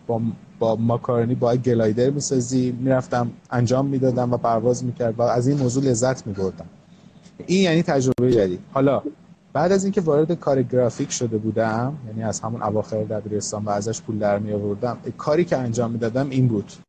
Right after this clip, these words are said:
من همین الان هنوز آرشیو اون موقعم دارم توی یه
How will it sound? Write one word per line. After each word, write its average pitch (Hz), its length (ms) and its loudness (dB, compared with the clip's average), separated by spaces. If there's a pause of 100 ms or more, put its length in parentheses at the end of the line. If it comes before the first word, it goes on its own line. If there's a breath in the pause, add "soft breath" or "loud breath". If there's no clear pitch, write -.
(320)
من 120 80 -4
همین 147 240 0
الان 127 240 2
هنوز 127 200 -2
آرشیو 123 480 0
اون 123 160 2
موقعم 117 260 -2
دارم 120 540 2
توی 113 100 -4
یه 107 360 0